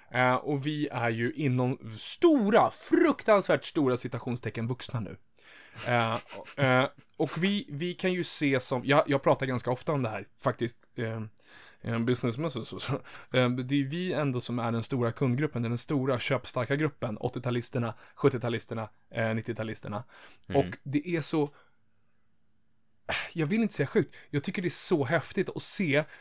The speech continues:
Speaker 1: hur man, eh, i cykler använder nostalgi.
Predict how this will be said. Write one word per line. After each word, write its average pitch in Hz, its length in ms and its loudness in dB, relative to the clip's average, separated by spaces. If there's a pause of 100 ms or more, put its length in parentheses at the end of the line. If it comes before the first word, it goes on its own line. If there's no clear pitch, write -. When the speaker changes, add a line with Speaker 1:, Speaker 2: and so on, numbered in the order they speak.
(100)
Speaker 1:
hur 156 380 4
man, 131 340 0 (340)
eh, 117 200 -4
i 143 60 2
cykler 165 760 4
använder 120 480 2
nostalgi. 143 680 0